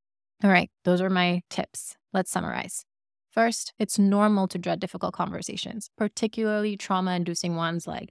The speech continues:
needing to let someone go from their job. It is also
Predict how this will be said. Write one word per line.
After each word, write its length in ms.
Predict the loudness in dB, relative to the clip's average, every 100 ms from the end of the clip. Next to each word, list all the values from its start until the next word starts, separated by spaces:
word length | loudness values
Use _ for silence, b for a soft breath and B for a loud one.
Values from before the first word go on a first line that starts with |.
| -2
needing 280 | 0 2 2
to 100 | 0
let 160 | -4
someone 260 | -2 0 0
go 120 | -2
from 240 | -4 -6
their 100 | -8
job. 340 | -4 -2 -2 -4
It 80 | -2
is 160 | 0 -2 _
also 580 | 2 2 0 0 2 0